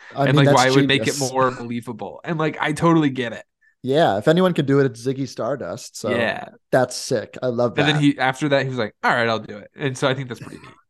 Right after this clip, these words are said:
Speaker 1: <laughs> That's awesome. I'm glad he did it. Um, Michael Caine also, uh,
Speaker 2: Mm-hmm.
Speaker 1: very solid. Just as the, and also kind of a, like, he just bounces back and forth between these guys.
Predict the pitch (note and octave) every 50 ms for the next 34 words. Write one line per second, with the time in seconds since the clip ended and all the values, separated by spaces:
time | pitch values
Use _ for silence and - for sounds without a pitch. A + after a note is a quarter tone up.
0 | _ _ _ _ _ _ - D#3+ - - A#2 A#2 A2 G#2+ - - G#2+ G#2 A2+ C3
1 | C3+ - C3+ B2 A#2+ A#2+ A2+ G#2+ - - - - - _ _ _ _ _ _ _
2 | _ _ - C3 B2+ B2 B2 A#2+ A#2+ A#2 A2+ A2 A2+ _ _ _ _ _ _ _
3 | - C#3 E3 F#3 F3+ E4 - - G3+ F#3+ G3 G#3+ G3 E3 D3 D3+ - - D#3+ D#3+
4 | F3+ G3+ B2+ - _ _ _ _ - - D3 C#3+ C#3+ D3 D3 D3 D3 B2 C#3+ D#3+
5 | _ _ _ _ _ _ - D3+ D3+ D#3 E3 D#3+ - E3 C#3+ C3+ C3 C3+ C#3 D3
6 | D3+ D#3+ _ _ _ _ _ - C#3+ C#3 - D3 C3 C3 B2+ C#3 C#3 C3+ C3 C3
7 | C3 C3 B2 - D3+ C#3+ C#3+ D3+ - - - G4 G4 G3 F3 F3+ G3 A#3+ F3+ D#3+
8 | D#3 D3+ D3 D3 C3+ C3+ C#3 - - D#3+ C#3+ D4+ - - - C#3+ C#3+ D#3 - F3
9 | C#3+ C3 C#3+ C3+ C#3+ - D3 C3 - C3+ C3 C3 - C#3+ - - A#2 A2 A2 G#2+
10 | G2 - - G#2+ G2+ G#2 A2+ A#2+ - -